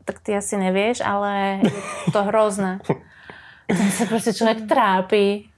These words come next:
Speaker 2: Aha.
Speaker 1: padluje, nič. Já mám, já milujem vodu.
Speaker 2: Mhm.
Speaker 1: Takže mne to nebolo až také jako, ja proste som rada na tej vode, rada čumím do tých vln, keď tam, tam,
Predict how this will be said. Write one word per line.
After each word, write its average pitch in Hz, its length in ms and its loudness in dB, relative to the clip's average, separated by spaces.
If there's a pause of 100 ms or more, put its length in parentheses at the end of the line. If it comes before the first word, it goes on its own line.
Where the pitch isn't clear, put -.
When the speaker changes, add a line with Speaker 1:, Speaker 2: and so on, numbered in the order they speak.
Speaker 2:
Aha. 123 300 -4 (540)
Speaker 1:
padluje, 208 760 4
nič. 220 580 2 (520)
Já 240 120 4
mám, 254 180 4
já 269 100 6
milujem 247 340 6
vodu. 180 360 2 (280)
Speaker 2:
Mhm. 123 200 -4 (300)
Speaker 1:
Takže 233 220 4
mne 262 160 6
to 262 120 0
nebolo 240 300 6
až 226 240 4
také 214 420 2
jako, 196 560 2 (280)
ja 220 160 0
proste 214 280 -10
som 226 140 -2
rada 220 220 2
na 208 100 0
tej 226 160 2
vode, 202 220 0
rada 202 260 2
čumím 208 500 -4
do 196 140 -2
tých 220 240 0
vln, 190 440 0
keď 196 140 -14
tam, 208 200 -6
tam, 208 220 -4